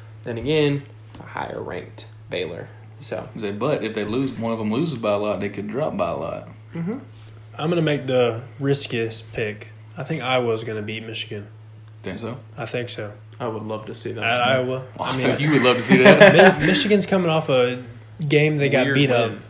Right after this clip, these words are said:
Speaker 3: Yeah, weird win. They got beat up, and I just, I think they lose.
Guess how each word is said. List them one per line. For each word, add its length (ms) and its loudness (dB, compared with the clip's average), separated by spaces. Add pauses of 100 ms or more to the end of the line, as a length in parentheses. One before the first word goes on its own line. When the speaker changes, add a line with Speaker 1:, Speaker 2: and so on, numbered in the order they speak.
(140)
Speaker 3:
Yeah, 200 2
weird 320 0
win. 320 -2
They 160 -2
got 320 -4
beat 160 -4
up, 280 -4 (640)
and 460 -6 (1300)
I 160 -6
just, 220 -10
I 120 -8
think 200 -8
they 100 -4
lose. 420 -6